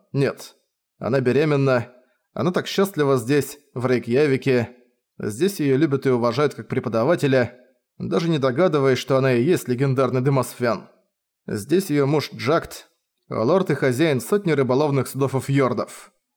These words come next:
Здесь каждый день полон интересными беседами, красотой, величием,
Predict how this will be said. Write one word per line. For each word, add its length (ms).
Здесь 280
каждый 340
день 220
полон 320
интересными 540
беседами, 800
красотой, 680
величием, 720